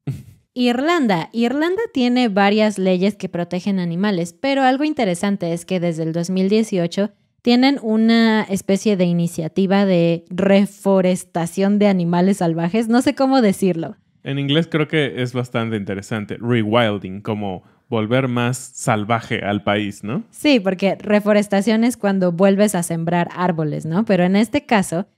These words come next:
Speaker 2: lo que ellos están intentando es que los animales salvajes puedan seguir su curso natural sin tanta intervención humana.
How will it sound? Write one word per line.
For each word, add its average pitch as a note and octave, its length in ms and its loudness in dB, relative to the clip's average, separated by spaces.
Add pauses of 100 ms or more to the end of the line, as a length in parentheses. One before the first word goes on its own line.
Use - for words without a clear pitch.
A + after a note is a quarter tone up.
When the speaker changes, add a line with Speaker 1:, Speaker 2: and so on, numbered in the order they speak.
(140)
Speaker 2:
lo F#3+ 180 -2
que G3+ 120 4
ellos A3+ 220 2
están F3+ 300 -2
intentando F3+ 800 -2
es F#3 280 0
que F#3+ 460 0
los F#3 200 0
animales F#3+ 480 2
salvajes F3 680 -2 (400)
puedan A3+ 360 6
seguir G#3+ 440 0
su A#3 200 -4
curso A3+ 380 0
natural F#3 500 2
sin A3+ 360 2
tanta G3+ 260 2
intervención F3 720 0
humana. E3+ 400 2